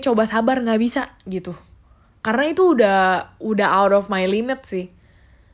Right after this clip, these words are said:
Jadi ya, I guess sebagai penutup untuk diri gue dan juga m-,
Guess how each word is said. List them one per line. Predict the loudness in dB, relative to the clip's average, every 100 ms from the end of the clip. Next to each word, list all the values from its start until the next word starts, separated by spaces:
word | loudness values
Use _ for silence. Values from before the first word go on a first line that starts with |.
| _ _ _ _ _ _ _ -6
Jadi | -2 2 4
ya, | 4 2 -2 -8 -20 -20 -20 _ _ _ _ _ _ _ _ _ _ _ _ _ _ _ _ _ _ _ _ _ _ _ _ _ _ -20 -20 -20 -20 _
I | -6 -6
guess | -6
sebagai | -4 -2 0 2 0 -4 -10 _ _ _ _ _ _ _ _ _ _ _ _ _ _ _ -10
penutup | -6 -4 -6 -8 _ _ _ _ _ _ _ -14
untuk | -12 -12 -14 -20
diri | -12 -10 -8
gue | -4 -4
dan | -4 -8
juga | -8
m-, | -8 -10